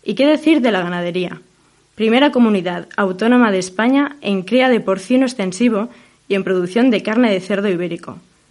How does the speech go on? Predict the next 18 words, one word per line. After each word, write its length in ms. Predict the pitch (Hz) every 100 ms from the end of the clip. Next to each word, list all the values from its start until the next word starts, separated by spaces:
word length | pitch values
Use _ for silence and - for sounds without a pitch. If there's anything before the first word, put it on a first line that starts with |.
| _ _
Primera 380 | - 208 226 277
criadora 460 | 277 214 190 185 180
de 140 | 175
ovino 380 | 180 247 285 285
y 100 | 220
de 120 | 190
reses 400 | 185 226 247 226
bravas. 500 | 185 175 165 180 - _ _ _ _ _ -
Tercero 400 | 214 190 277 302
de 80 | 240
bovino 420 | 185 175 165 180 _ _ _ _ -
y 120 | 196
de 140 | 180
caprino 520 | 180 175 220 226 170 -
y 120 | - 214
líderes 440 | 233 285 302 294
en 80 | 220
equino. 440 | 175 254 247 151